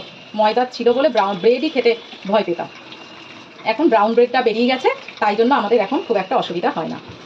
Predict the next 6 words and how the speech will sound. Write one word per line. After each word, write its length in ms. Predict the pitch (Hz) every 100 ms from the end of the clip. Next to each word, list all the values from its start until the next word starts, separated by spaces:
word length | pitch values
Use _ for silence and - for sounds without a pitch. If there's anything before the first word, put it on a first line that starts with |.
| - - - - -
ফ্লেক্স, 260 | - 294 - 240
ধনেপাতা 380 | 185 180 202 - 554 - - -
আর 80 | - 226
এই 60 | 381
কালো 180 | 180 156
জিরে, 160 | - 240